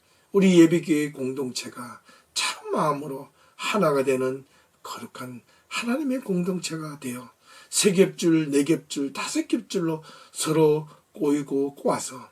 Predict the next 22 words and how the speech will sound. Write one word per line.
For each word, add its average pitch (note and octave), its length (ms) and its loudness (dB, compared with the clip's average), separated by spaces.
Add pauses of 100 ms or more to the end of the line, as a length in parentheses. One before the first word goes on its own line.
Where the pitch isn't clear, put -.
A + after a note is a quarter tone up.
(580)
결코 A3 640 6
이 A3+ 200 4
세상의 G3 500 4
그 E3+ 180 2
어떤 E3 320 -2
풍파라도 C#3+ 680 -4 (400)
끊을 B4 320 4
수 - 200 -2
없는 A3+ 340 -6 (420)
신실한 G#3+ 840 4
하나님의 D#3+ 560 -2
믿음의 C3 480 -2 (440)
공동체가 A#2+ 760 -8
될 D#3 180 -6
수 - 160 -8
있기를 F#3+ 420 -4 (340)
간절히 C#4 640 -2
소망합니다. E3 840 -10 (1500)
십삼 C#3 460 -4
절과 A#2+ 420 2
십사 - 440 -10
절. A#2 380 -16